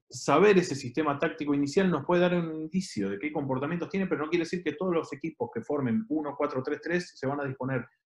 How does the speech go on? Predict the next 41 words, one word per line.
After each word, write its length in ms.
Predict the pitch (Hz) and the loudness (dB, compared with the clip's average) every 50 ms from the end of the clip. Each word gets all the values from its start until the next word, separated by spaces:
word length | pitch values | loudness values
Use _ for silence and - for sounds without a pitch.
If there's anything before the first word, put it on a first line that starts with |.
| _ _ - | _ _ -4
defensivamente 760 | 120 113 123 127 123 123 165 160 151 147 156 165 160 - 151 | -4 -2 -2 -2 -2 -2 0 0 0 0 0 -2 0 0 0
y 80 | 139 | 2
ofensivamente 580 | 127 117 127 127 123 - 143 139 143 139 139 131 | 2 0 0 -4 -2 -2 0 0 0 -2 -2 -2
de 80 | 113 120 | -2 -4
esta 160 | 123 - 107 | -4 -6 -8
manera. 260 | 101 107 101 90 - - _ _ _ _ _ _ _ _ - | -8 -8 -8 -8 -10 -12 _ _ _ _ _ _ _ _ -6
Eh, 500 | - 107 107 104 104 101 101 101 95 92 87 | -2 0 2 2 2 2 0 0 0 -2 -4
son 200 | 85 - 160 151 | -4 -6 -8 -6
solamente 340 | - 165 151 156 170 170 156 | -2 -2 -2 -2 -2 -4 -4
soluciones 600 | - - 135 131 127 127 - 185 196 190 175 - | -2 0 2 2 2 0 0 0 2 2 0 0
que 80 | - | -2
van 120 | 131 139 143 | -2 -2 -2
encontrando 480 | 139 135 131 135 135 165 170 175 170 | -2 -2 -2 0 0 0 0 2 2
y 100 | 165 - | 0 0
por 200 | - 131 131 151 | 0 0 2 2
eso 280 | 156 151 - 165 151 143 | 2 0 0 0 0 0
volvemos 400 | 135 127 143 160 165 156 - - | 2 2 2 2 0 -2 -4 -4
al 140 | 127 123 120 | -4 -4 -4
punto 540 | - 151 156 165 151 147 _ - 123 117 113 | -4 -4 -4 -4 -6 -8 _ -2 0 2 2
inicial 600 | 113 113 117 117 117 - 160 156 143 120 101 98 | 2 2 2 0 0 0 0 0 0 0 -2 -4
del 180 | 98 98 95 92 | -6 -8 -8 -8
que 60 | 98 | -10
estábamos 440 | - - 139 135 131 127 127 123 - | -10 -6 -4 -2 -2 -2 -2 -2 -2
hablando, 560 | 127 131 147 151 143 139 135 135 135 139 - _ _ - - - - _ | -2 0 0 0 0 0 -2 -2 -4 -4 -6 _ _ -20 -20 -20 -16 _
que 220 | - 113 120 135 147 | 0 2 4 4 4
es 220 | 143 - - _ _ _ _ _ _ _ _ _ - | 2 -2 -8 _ _ _ _ _ _ _ _ _ 2
la 100 | 123 127 | 2 4
repetición 640 | 135 143 139 143 143 143 143 - - 196 196 196 190 | 4 4 4 4 2 0 0 -2 2 4 6 6 6
nos 160 | 180 151 151 | 6 4 4
va 80 | 175 | 4
a 60 | 175 175 | 4 4
permitir 420 | 175 156 151 147 143 151 170 170 | 2 0 0 -2 -4 -4 -4 -4
a 80 | 160 160 | -2 -4
nosotros 520 | 156 147 - 180 175 175 - 175 170 165 - - | -4 -4 -2 -2 0 0 2 0 -2 -2 -2 -4
comprender 760 | - 131 131 123 127 127 131 131 143 147 147 151 147 151 - _ _ _ _ _ _ _ _ _ _ _ _ _ _ _ _ _ _ | -2 -2 0 0 0 0 0 2 4 4 4 2 2 -4 -12 _ _ _ _ _ _ _ _ _ _ _ _ _ _ _ _ _ _
si 440 | - - - - 127 123 135 139 - | -18 -10 -4 2 4 4 4 2 2
estas 540 | 156 160 170 165 - - - - 107 95 92 | 2 2 2 2 0 -4 -2 -2 -2 0 0
variables 640 | 110 110 117 131 156 165 156 139 117 104 98 90 - | 0 2 6 6 6 6 6 4 4 2 0 -2 -4
que 80 | - 92 | -4 -4
vamos 380 | 95 113 135 143 143 135 131 | -2 -2 -2 -2 -2 -2 2
viendo 680 | 170 175 180 175 160 151 147 147 147 147 151 - - | 4 4 4 4 4 2 2 2 2 2 0 -4 -12